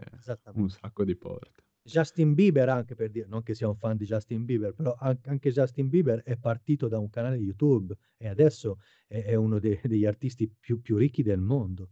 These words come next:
Speaker 1: Frank Matano, uguale, per, diciamo, giusto per restare in Italia, è, è partito da, da YouTube. Fedez stesso, per esempio, uguale, è partito caricando i suoi video su YouTube.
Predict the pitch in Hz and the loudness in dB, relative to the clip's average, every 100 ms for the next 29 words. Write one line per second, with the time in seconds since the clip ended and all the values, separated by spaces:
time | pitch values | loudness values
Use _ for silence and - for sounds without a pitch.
0 | _ - 151 147 131 131 170 175 135 117 | _ 2 4 4 4 4 6 6 6 4
1 | 117 139 123 104 - 110 - 107 113 98 | 4 4 2 -4 -8 -14 -14 -14 -14 -12
2 | 113 117 107 110 107 104 113 107 104 98 | -16 -14 -12 -10 -8 -10 -10 -8 -8 -10
3 | 98 - 104 101 123 123 113 101 98 98 | -14 -16 -12 -6 0 2 2 0 -2 -6
4 | _ 107 98 95 104 98 - 104 104 98 | _ -6 -6 -6 -8 -10 -8 -8 -6 -6
5 | 98 92 92 90 87 92 _ 107 101 104 | -6 -6 -10 -12 -16 -20 _ -4 -2 2
6 | 165 117 104 - 165 139 - 117 - 170 | 4 4 2 4 4 4 -2 -10 -6 -2
7 | 170 - 104 104 117 117 107 92 117 127 | -2 -2 -14 -12 -10 -10 -10 -10 -6 -6
8 | 92 - 95 - 110 101 98 95 104 98 | -8 -16 -18 -16 -14 -10 -10 -8 -8 -8
9 | 104 101 104 98 92 110 123 90 | -10 -8 -8 -10 -12 -4 -4 -4